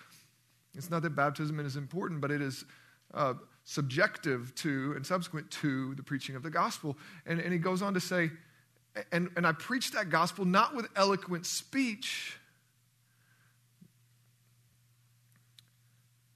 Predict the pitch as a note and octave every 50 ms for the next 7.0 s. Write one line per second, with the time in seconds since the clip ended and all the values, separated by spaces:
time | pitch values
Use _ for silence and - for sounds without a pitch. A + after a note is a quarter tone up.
0 | _ - D#3+ D#3+ E3 F3 G3 A3+ A3+ A#3+ A#3+ G3+ F#3 F#3+ F#3 F#3 F#3 E3 F3 D#3+
1 | E3+ F3 F3 E3+ E3+ F3+ E3+ E3 E3 E3 E3 F3+ A#3 C4+ A#3+ A3 F3+ E3 D#3+ D#3
2 | E3+ F#3 G3 F#3+ - - - E3+ F3 F#3+ G#3+ G#3+ A3+ G#3+ - - - - - -
3 | - G3 G3 F3 D#3 - - - - B3+ B3 A3 D#3+ D3 E3+ E3 - - - -
4 | - - - - - - _ - D3+ F3 F#3 - - A#3 A#3 A#3 G3+ - - C#3
5 | C3 C#3 C#3+ D3 D3 - - - - - - _ _ _ _ - D3 C3+ C3+ C3+
6 | C#3 C#3 C#3+ - - - - _ _ - - - - - - - C3 A#2 B2